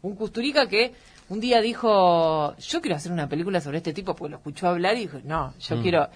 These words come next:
Speaker 1: Y ahí, digamos, esto, eso es todo, eh, el motor ha sido Kusturica, pero a nivel estético, digamos, a nivel película, no, no hay nada que uno diga,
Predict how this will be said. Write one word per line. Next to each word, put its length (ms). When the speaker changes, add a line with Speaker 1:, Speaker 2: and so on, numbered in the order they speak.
Speaker 1:
Y 80
ahí, 400
digamos, 400
esto, 280
eso 320
es 100
todo, 500
eh, 260
el 180
motor 640
ha 100
sido 280
Kusturica, 640
pero 400
a 100
nivel 300
estético, 680
digamos, 560
a 180
nivel 460
película, 680
no, 600
no 120
hay 120
nada 440
que 420
uno 320
diga, 440